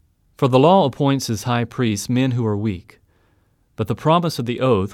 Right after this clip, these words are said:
which came after the law appoints a son who has been perfected forever.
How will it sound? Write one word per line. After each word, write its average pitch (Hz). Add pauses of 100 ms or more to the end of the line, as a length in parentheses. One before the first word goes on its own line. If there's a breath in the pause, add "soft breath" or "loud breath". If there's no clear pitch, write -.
which 113
came 117
after 123
the 101
law 101
appoints 104
a 110
son 90 (480 soft breath)
who 120
has 107
been 110
perfected 117
forever. 101